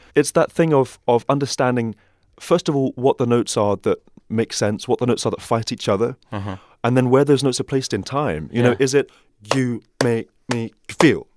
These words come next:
Speaker 1: or is it "you make me feel"? Are we behind the beat, or is it "you make me feel"? Or are we ahead
Speaker 2: Uh-huh.
Speaker 1: of the beat? And that whole,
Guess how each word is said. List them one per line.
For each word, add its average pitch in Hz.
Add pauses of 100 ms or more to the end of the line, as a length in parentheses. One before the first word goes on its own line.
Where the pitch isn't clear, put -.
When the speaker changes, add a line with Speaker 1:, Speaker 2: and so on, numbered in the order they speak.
(100)
Speaker 1:
or 113
is 107
it 110 (760)
"you 123 (140)
make 107 (100)
me 98 (200)
feel"? 90
Are 98
we 104
behind 117
the 101
beat, 95
or 113
is 107
it 113 (320)
"you 151 (140)
make 131 (220)
me 131 (220)
feel"? 139 (140)
Or 104
are -
we 113
ahead 98
Speaker 2:
Uh-huh. 143
Speaker 1:
of -
the 120
beat? 95 (400)
And 117
that 139
whole, 123